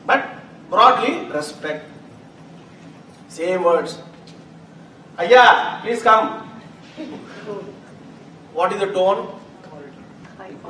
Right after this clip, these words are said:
Disrespectful. Same words. Tone is disrespectful. Next one.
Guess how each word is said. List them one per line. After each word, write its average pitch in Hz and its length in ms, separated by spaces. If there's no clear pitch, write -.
Disrespectful. - 760
Same 196 300
words. 196 440
Tone 190 240
is 226 400
disrespectful. 151 600
Next 175 240
one. 170 200